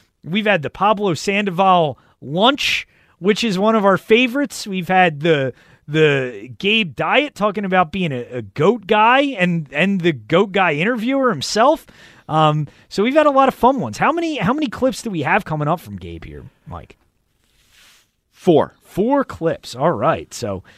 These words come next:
Speaker 1: uh, we'll, we'll hear from, uh, the San Francisco Giants manager when we get back, uh, and see what Gabe has in store. Two one five, five nine two, nine four nine four. I'm Tom Kelly,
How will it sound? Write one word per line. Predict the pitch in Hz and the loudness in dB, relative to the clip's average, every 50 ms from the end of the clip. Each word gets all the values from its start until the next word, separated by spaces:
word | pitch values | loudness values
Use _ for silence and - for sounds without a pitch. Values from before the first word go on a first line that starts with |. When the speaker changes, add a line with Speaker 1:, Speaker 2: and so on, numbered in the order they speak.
| - _ _ | -20 _ _
Speaker 1:
uh, | - 127 131 127 123 135 156 | -4 -2 0 0 0 0 0
we'll, | 165 190 247 254 | 0 0 0 0
we'll | 214 226 262 277 269 254 220 - - _ _ _ | 0 0 0 0 0 0 -4 -8 -14 _ _ _
hear | _ - 214 262 277 262 | _ -4 0 0 0 0
from, | - - 226 226 226 220 220 226 | -2 -4 0 2 2 4 2 2
uh, | 214 180 165 160 160 160 160 156 160 160 | -2 0 2 4 6 6 6 4 2 0
the | 151 147 156 | -2 -4 -6
San | - - 220 214 208 | -4 0 0 0 0
Francisco | 185 185 - - 202 - - 220 185 160 | -2 -6 -8 -8 -8 -2 0 2 2 2
Giants | 120 123 185 196 202 214 214 202 185 - - - | 2 0 2 2 4 4 4 2 0 -2 -6 -8
manager | 147 156 175 190 208 226 208 170 120 110 117 104 95 - _ _ _ _ _ | -6 -2 0 2 2 2 2 0 -2 -4 -8 -10 -12 -14 _ _ _ _ _
when | 143 175 208 226 226 220 185 | -4 0 0 0 0 0 -4
we | 185 208 208 | -4 -4 -4
get | 185 190 190 170 - - | -2 -2 -2 -2 -2 -4
back, | 151 147 147 143 139 - - - _ _ _ | -2 0 0 0 0 -2 -4 -12 _ _ _
uh, | - 131 135 131 131 127 | -8 -4 -2 -2 -2 -2
and | 127 135 131 | -4 -6 -6
see | - - - 175 160 156 156 | -6 -4 -2 -2 -2 -2 -4
what | - - 131 131 143 143 143 - - 113 | -6 -8 -4 -2 0 0 0 -2 -6 -6
Gabe | 127 147 147 123 104 98 87 87 - _ _ _ _ | -2 0 0 0 -2 -4 -8 -10 -14 _ _ _ _
has | - 127 127 120 113 98 | -4 -2 -2 0 -2 -4
in | 90 92 101 107 | -6 -8 -10 -10
store. | - - - 92 76 - - _ | -10 -12 -14 -16 -20 -20 -20 _
Two | - 208 247 | -4 -4 -2
one | 240 240 240 214 | 2 2 2 2
five, | 180 - 175 135 104 87 - | 2 0 -2 -2 -2 -4 -8
five | - 180 175 180 175 | -4 0 0 0 2
nine | 175 165 160 | 2 0 0
two, | - 170 170 | 0 -2 -4
nine | 156 143 143 147 | -2 -2 -4 -4
four | - 156 135 123 | -6 -8 -10 -8
nine | 117 113 117 | -8 -8 -8
four. | - 131 127 | -8 -8 -4
I'm | 147 185 220 - | -2 -2 -2 0
Tom | - 220 185 156 | 0 0 0 0
Kelly, | 139 - 151 139 135 135 123 | -2 -4 -4 -2 -2 -4 -6